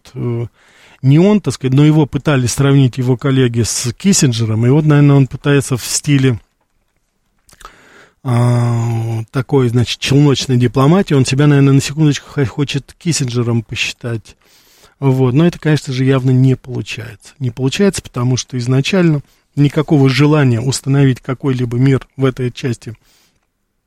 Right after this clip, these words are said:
мира, Ближний Восток, у Америки нет. И вот последние действия американцев, англичан и их союзников против Йемена, мы с вами прекрасно понимаем, что это как раз будет то же самое. В принципе, сейчас посмотрите, что происходит.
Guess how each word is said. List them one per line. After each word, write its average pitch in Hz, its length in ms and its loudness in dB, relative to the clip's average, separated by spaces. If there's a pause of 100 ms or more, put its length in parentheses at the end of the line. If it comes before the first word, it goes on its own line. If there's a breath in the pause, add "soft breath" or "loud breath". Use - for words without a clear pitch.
(1160 loud breath)
мира, 190 540 2
Ближний 135 360 2
Восток, 139 440 0
у 135 60 2
Америки 160 480 2
нет. 113 340 0
И - 20 -6
вот 139 160 -2
последние 143 540 2
действия 135 400 0
американцев, 127 720 0
англичан 127 560 0
и 120 60 2
их 113 100 -6
союзников 120 640 -2
против 120 460 -6
Йемена, 190 580 4 (540 soft breath)
мы 123 120 -4
с - 60 -10
вами 127 140 0
прекрасно 165 440 -2
понимаем, 151 500 2
что - 180 -8
это 156 220 -4
как 120 240 -6
раз 143 180 0
будет 127 300 -4
то 123 140 -10
же 127 100 -8
самое. 104 340 -10
В - 140 -16
принципе, 202 500 2
сейчас 139 400 0
посмотрите, 160 540 -2
что - 180 -4
происходит. 151 640 -2